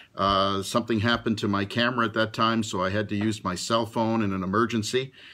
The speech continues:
uh, to get this up to you. But, uh, uh, I'm using my cell phone again this, this day. Uh, it's certainly, it seems to be a better way of, uh, getting the message out to you. So, so glad that you're here for daily devotions.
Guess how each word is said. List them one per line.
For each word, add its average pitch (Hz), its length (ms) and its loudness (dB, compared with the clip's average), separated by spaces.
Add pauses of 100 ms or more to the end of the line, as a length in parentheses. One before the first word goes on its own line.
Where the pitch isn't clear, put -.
(240)
uh, 90 240 -2
to 87 160 -8
get 107 240 -4
this 107 180 -2
up 107 180 0
to 113 100 0
you. 101 320 0
But, 98 320 -2
uh, 92 240 0 (800)
uh, 90 320 0
I'm 101 100 0
using 110 240 2
my 104 120 2
cell 120 220 4
phone 110 260 0
again 123 340 0
this, 120 360 0
this 110 380 0
day. 113 400 2 (340)
Uh, 95 340 2
it's 92 120 -6
certainly, 98 520 0
it - 180 -6
seems 107 280 -2
to 110 100 -8
be 101 120 -2
a 95 60 -2
better 92 280 -2
way 95 220 0
of, 87 240 -8
uh, 87 120 -4
getting 92 320 -4
the 90 60 -6
message 90 400 -6
out 90 220 -2
to - 140 -8
you. 87 240 -4
So, 107 400 0
so 143 160 0
glad 131 240 2
that 113 160 0
you're 113 80 2
here 120 200 4
for 110 160 -2
daily 110 300 2
devotions. 131 640 0